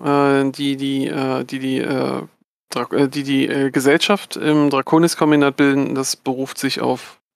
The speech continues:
äh, auf das, was, äh, er halt, äh, mal niedergeschrieben hat. Wurde allerdings dann später halt, ich glaub, es war knapp zweihundert Jahre später, dann nochmal etwas verfeinert und noch mit mehr japanischem in-, äh, ähm, Einfluss dann halt nochmal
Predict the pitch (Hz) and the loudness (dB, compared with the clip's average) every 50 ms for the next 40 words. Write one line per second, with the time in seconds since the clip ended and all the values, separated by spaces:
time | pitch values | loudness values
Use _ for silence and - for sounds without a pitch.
0 | - - 156 139 131 123 - 123 131 - - - - - 139 131 - - 135 127 | -6 -2 2 2 2 2 2 0 -2 -4 -6 -12 -6 -2 -2 0 0 0 0 0
1 | - - - - 131 127 123 - - 135 123 123 131 135 131 123 127 131 - - | -2 -4 -6 -4 -2 -2 0 0 0 0 0 0 0 0 0 -2 -2 -4 -8 -14
2 | _ - - - - _ _ - 131 131 131 - - 127 127 127 127 131 131 131 | _ -20 -20 -20 -20 _ _ 0 2 2 2 2 2 0 0 2 2 2 2 0
3 | 123 123 123 - - 135 135 131 131 127 - - - _ - - - - - - | 0 0 0 -2 -2 -2 -4 -4 -4 -6 -6 -8 -12 _ -20 -20 -20 -20 -20 -10
4 | - 139 151 180 180 175 165 151 160 165 165 - - 131 135 - - - - 131 | -2 2 2 4 6 6 6 6 4 2 2 2 2 2 2 2 0 2 2 2
5 | 147 - - 165 160 156 - 135 139 143 143 139 - - - - - - - - | 2 4 4 4 4 2 2 0 0 -2 -2 -2 -4 -8 -6 -6 -6 -6 -6 -6
6 | - 139 131 - - - 131 - - - 147 139 139 139 135 - 135 127 123 127 | -4 -4 -4 -4 -4 -6 -6 -4 -4 -4 -2 -2 0 0 -2 0 -2 -2 -2 -2
7 | 131 - - - 131 - - 135 131 127 127 131 131 135 135 127 131 - - 123 | -6 -6 -2 -2 -2 0 0 -2 -2 -2 -2 -2 -4 -2 -2 -2 -2 -2 -4 -6
8 | - - - 127 - - 135 127 131 135 131 - 135 131 131 131 123 - 135 131 | -6 -4 -6 -6 -4 0 2 2 4 2 2 0 0 -2 -2 -2 -2 -2 -4 -4
9 | 127 127 - - 135 131 135 135 131 127 120 120 - _ _ _ _ - _ _ | -4 -4 -4 -2 0 2 2 4 4 2 0 -2 -6 _ _ _ _ -20 _ _
10 | - 151 135 135 139 - - 131 135 143 127 - - 139 131 - - 139 135 135 | -6 0 0 0 0 2 2 2 2 2 0 -2 -2 -2 -2 -2 -2 -2 -2 -2
11 | 131 - 135 135 131 127 120 - - 123 120 123 113 131 131 131 131 - - 127 | -2 0 0 0 2 2 0 0 -2 -2 -2 -2 0 0 0 0 -2 -2 -4 -4
12 | 123 - - 127 123 127 127 - - 131 127 131 123 123 120 | -4 -2 -4 -4 -2 0 -2 -2 -2 -4 -4 -2 -2 -2 -2